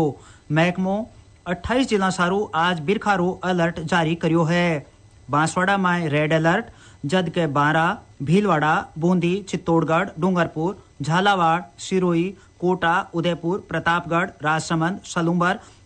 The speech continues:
और सवाई माधोपुर सारू बिरखा रो ऑरेंज अलर्ट दिरिज्यो है। ई बीचे प्रदेश रा घणकरा हल्का में वेरी झमाझम बिरखाओं नदी नाला उफान माते है। कई बंदा ओवरफ्लो चाल रिया है।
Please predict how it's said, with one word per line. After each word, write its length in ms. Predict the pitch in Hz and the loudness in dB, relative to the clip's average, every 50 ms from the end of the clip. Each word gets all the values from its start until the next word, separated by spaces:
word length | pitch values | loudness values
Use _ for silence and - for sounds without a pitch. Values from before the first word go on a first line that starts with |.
| - 175 | -6 -4
और 80 | 190 185 | -4 -4
सवाई 360 | - - 190 180 202 240 254 | -2 -2 0 2 2 4 4
माधोपुर 360 | 240 220 196 208 185 208 202 | 4 4 2 2 0 0 -2
सारू 300 | - - 170 170 185 196 | 0 0 0 2 0 0
बिरखा 320 | 175 156 175 180 175 170 170 | 0 0 0 0 0 0 0
रो 240 | 170 175 180 - - - | 0 0 -2 -4 -2 0
ऑरेंज 400 | 180 185 190 196 208 208 - - - | 2 4 4 4 2 0 -2 -4 -4
अलर्ट 340 | 156 156 160 165 170 175 - - - | -2 0 2 2 0 0 -4 -8 -4
दिरिज्यो 380 | 151 202 185 165 131 147 165 156 | 0 2 2 2 2 2 2 2
है। 440 | 151 170 170 165 160 143 120 - - - - - - - - - - 156 | 2 2 2 2 2 0 -2 -8 -14 -20 -20 -20 -20 -20 -20 -10 -2 2
ई 120 | 165 165 | 2 2
बीचे 360 | 147 165 160 - 170 160 180 202 - - - - - - | 4 2 0 0 0 0 0 -2 -4 -8 -20 -10 -4 0
प्रदेश 380 | 170 165 165 214 240 233 - | 0 2 4 4 2 2 2
रा 100 | 233 220 220 | 0 0 2
घणकरा 380 | 170 165 190 190 - 185 185 | 2 2 2 2 2 2 2
हल्का 280 | 165 165 165 165 175 170 | 2 2 0 0 0 0
में 300 | 175 175 180 190 202 202 - - - - - - | 0 2 0 0 -2 -6 -12 -20 -20 -14 -6 -2
वेरी 260 | 175 196 202 220 220 | 0 0 2 0 0
झमाझम 520 | 170 165 175 190 214 208 196 190 196 190 165 | 0 0 2 2 2 2 2 0 0 0 0
बिरखाओं 400 | 175 175 170 180 175 185 196 190 | -2 -2 -2 0 0 0 0 0
नदी 280 | 180 170 170 180 233 214 | 0 0 0 0 0 2
नाला 280 | 180 156 151 165 170 - - | 2 2 4 4 2 0 -2
उफान 280 | 214 190 - 247 202 180 | -4 -2 0 0 2 2
माते 280 | 165 156 151 156 156 | 2 0 0 0 0
है। 380 | 147 170 175 170 160 139 - - - - - - - - | 0 0 2 2 0 0 -2 -6 -14 -20 -20 -10 -2 2
कई 140 | 190 190 175 | 4 4 4
बंदा 360 | 160 175 170 165 170 175 170 - - | 4 4 2 4 4 2 2 2 2
ओवरफ्लो 420 | 190 208 202 175 - 160 151 160 165 | 4 4 4 2 0 -2 -2 -2 0
चाल 220 | - 165 147 143 | 0 0 0 2
रिया 160 | 143 156 156 147 | 0 0 0 2
है। 360 | 160 170 165 160 139 123 | 2 2 2 0 -2 -4